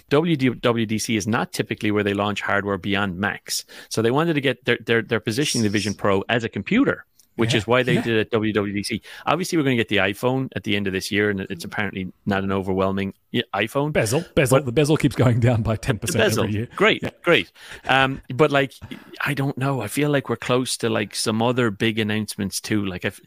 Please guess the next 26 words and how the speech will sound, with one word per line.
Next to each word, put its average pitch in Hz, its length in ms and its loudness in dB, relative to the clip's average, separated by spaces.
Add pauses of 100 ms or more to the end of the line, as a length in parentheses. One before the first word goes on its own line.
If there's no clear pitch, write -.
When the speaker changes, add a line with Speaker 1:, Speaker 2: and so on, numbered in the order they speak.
Speaker 2:
Yeah. 110 160 -6
Speaker 1:
not 180 160 4
a 170 60 8
one 143 220 4
more 127 180 4
thing 131 260 -2
type 147 240 -2
announcement, 147 460 -2
but, - 160 -2
like, 110 240 0
uh, 104 240 2
Speaker 2:
Yeah. - 80 -20 (420)
Speaker 1:
we're 107 120 2
doing 110 180 2
the 107 80 2
Fold, 95 460 -2 (100)
or 101 160 -2
we're 95 80 0
doing 107 220 -2
Speaker 2:
Yeah. 107 80 -2
Speaker 1:
the 104 80 -4
something. 95 340 -6
I 101 80 -2
think 127 200 -6
there's 107 280 -6
a, - 20 -6